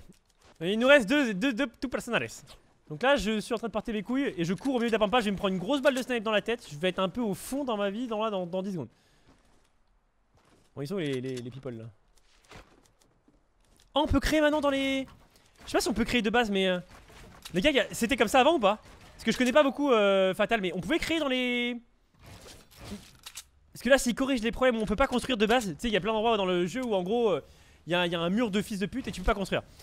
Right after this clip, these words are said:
Et bah, et bah, s'ils ont corrigé ça, c'est génial, gros, parce que ça, c'est vraiment, vraiment casse-couille, je trouve. Ma mère est choquée. Non, mais ça va, ça va, ma maman, elle, je suis un homme pur, putain. C'est new.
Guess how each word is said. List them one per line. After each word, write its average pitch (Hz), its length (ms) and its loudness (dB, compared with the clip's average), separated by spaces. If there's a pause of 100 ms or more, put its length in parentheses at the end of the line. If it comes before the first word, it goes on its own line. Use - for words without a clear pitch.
(280)
Et 156 80 0
bah, 160 760 4
et 156 60 -4
bah, 160 100 0
s'ils 269 240 -4
ont 247 60 0
corrigé 208 260 0
ça, 247 160 -4
c'est 151 160 -6
génial, 185 380 -4
gros, 127 100 -4
parce 127 220 -10
que 160 80 -8
ça, 220 180 -4
c'est 175 140 -6
vraiment, 185 580 0
vraiment 185 340 -2
casse-couille, 143 540 -10
je - 80 -20
trouve. 123 220 -14
Ma 170 80 -2
mère 240 140 10
est 233 120 8
choquée. 254 220 4
Non, 269 100 8
mais 277 100 10
ça 349 120 10
va, 381 200 12
ça 302 140 8
va, 311 160 8
ma 247 80 4
maman, 269 320 4
elle, 202 540 4 (1120)
je - 80 -12
suis 220 100 0
un 220 80 4
homme 302 180 6
pur, 381 240 8
putain. 190 300 -2 (240)
C'est - 180 0
new. 214 200 4